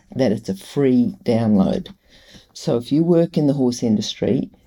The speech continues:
if you have a plan to work in the horse industry and have a career in the horse industry, or if you know someone who plans to have a career in this fabulous industry,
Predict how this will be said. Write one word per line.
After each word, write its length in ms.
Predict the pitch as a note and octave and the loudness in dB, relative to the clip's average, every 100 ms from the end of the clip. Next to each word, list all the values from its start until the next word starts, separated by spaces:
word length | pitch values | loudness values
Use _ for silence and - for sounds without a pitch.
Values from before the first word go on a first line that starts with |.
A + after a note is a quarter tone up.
| _ _ | _ _
if 180 | D3+ - | -4 0
you 140 | C#3 C#3 | -2 0
have 220 | D3+ F#2+ | -2 -4
a 40 | |
plan 480 | - - C#3+ C#3 B2 | -8 -2 0 2 2
to 100 | - | 0
work 280 | A#2 G#2+ G#2 | -2 -2 0
in 180 | A2+ G#2 | 0 0
the 80 | C3 | 0
horse 300 | B2 A#2 A#2+ | -2 -2 -2
industry 440 | G#2+ G2+ B2+ C#3+ | -2 -2 -4 -2
and 100 | B2+ | -2
have 120 | A2 | -4
a 20 | B2+ | -6
career 440 | - B2 C#3 C3 | -4 0 2 2
in 80 | B2 | 0
the 60 | A2 | 0
horse 260 | G#2+ G#2 | -2 -2
industry, 580 | G#2+ G2 - - F#2+ - - - - _ | 0 0 -2 -2 -2 -4 -10 -20 -20 _
or 180 | D#3+ D#3+ | 0 0
if 140 | - | -2
you 80 | D#3 | -2
know 380 | D#3+ D#3+ F3 G3 | 0 2 4 4
someone 400 | - C#3 A2 A2+ | 2 -2 -2 -2
who 160 | C#3 | -2
plans 400 | B2 D3 B2 B2 | -2 0 2 0
to 80 | - | -2
have 100 | A#2+ | -4
a 40 | B2 | -4
career 380 | - B2 A#2+ | -4 -2 0
in 120 | A#2 G#2+ | -2 -4
this 180 | A#2 | -4
fabulous 580 | - D#3 E3+ F3 D3 - | -2 0 2 2 0 0
industry, 640 | A2 G2 G2 - - - | 0 0 -4 -6 -4 -4